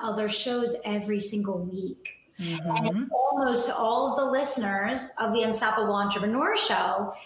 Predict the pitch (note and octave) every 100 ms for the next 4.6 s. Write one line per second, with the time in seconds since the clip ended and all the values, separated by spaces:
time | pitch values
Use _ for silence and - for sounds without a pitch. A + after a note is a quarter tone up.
0 | - - B3 B3+ - - B3+ B3+ E4 E4
1 | E4 C4+ A#3 G#3+ G3+ G3+ G#3+ A3 - -
2 | G3+ F#3+ G3 G3 A#3+ C#4 D4 G4 D#4 -
3 | G#3 G3+ F#3+ G3+ A3 B3 B3 A3+ G#3+ G#3
4 | G3+ G#3 C4+ D4 C4 G#3